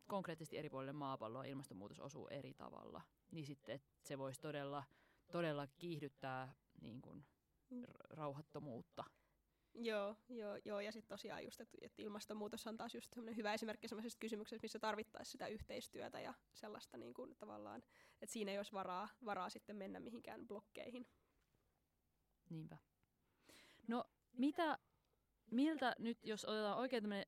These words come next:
Speaker 1: isolla pe-, iso pensseli käteen, niin tota, miltä teidän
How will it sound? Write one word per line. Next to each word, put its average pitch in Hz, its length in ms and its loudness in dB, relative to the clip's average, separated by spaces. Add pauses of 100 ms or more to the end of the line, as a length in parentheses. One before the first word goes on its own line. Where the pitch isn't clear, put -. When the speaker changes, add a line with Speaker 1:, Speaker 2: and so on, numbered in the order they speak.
Speaker 1:
isolla 247 360 4
pe-, 202 140 4 (100)
iso 269 240 6
pensseli 208 500 2
käteen, 202 540 4
niin 175 120 0 (420)
tota, 208 300 10
miltä 262 420 8
teidän 196 580 6